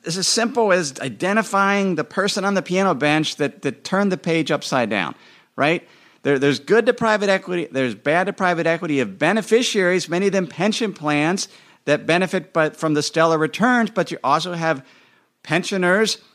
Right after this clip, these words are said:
that, that lose their jobs and, and their pension is at risk. And so it's not a simple thing.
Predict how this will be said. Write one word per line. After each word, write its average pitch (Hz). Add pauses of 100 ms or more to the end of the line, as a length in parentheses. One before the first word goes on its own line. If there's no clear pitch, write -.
that, 151
that 127
lose 156
their 214
jobs 170
and, 143
and 147
their 147
pension 175
is 170
at 151
risk. 131
And 107
so 120
it's 113
not 180 (440)
a 120
simple 131 (280)
thing. 82